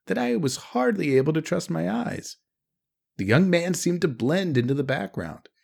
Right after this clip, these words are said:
which happened to be a desk, water cooler, and a wall, so evenly and completely that it was impossible to see him at all.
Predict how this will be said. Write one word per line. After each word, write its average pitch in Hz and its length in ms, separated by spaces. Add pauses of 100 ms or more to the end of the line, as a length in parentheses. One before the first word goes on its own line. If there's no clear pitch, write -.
(320)
which - 160
happened 117 220
to 117 60
be 107 100
a 90 60
desk, 95 400 (500)
water 110 360
cooler, 190 500
and 143 140
a - 20
wall, 175 500 (540)
so 285 320
evenly 208 500
and 170 120
completely 156 640 (340)
that 190 100
it 226 40
was 208 160
impossible 160 560
to - 60
see - 180
him 143 100
at 131 80
all. 82 400